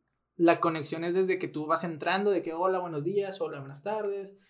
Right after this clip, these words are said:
Eh, por ejemplo, si tú lo conoces, eh, "Hola, señor Juan".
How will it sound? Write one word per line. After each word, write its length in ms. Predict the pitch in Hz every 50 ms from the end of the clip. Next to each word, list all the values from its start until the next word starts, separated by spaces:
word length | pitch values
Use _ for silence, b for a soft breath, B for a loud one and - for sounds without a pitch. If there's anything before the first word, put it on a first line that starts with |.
| _ _ _ _
Eh, 420 | - 151 156 156 147 147 143 135 135 143
por 80 | 160
ejemplo, 220 | 156 170 165 160 147
si 80 | 147
tú 120 | 147 175 165
lo 120 | 180 185 185
conoces, 500 | 185 175 190 214 220 262 262 269 269 -
eh, 200 | 170 170 165 147
"Hola, 220 | - 185 208 220 214
señor 520 | 214 196 185 180 180 175 175 170 170 165
Juan". 420 | - - 160 151 135 131 - -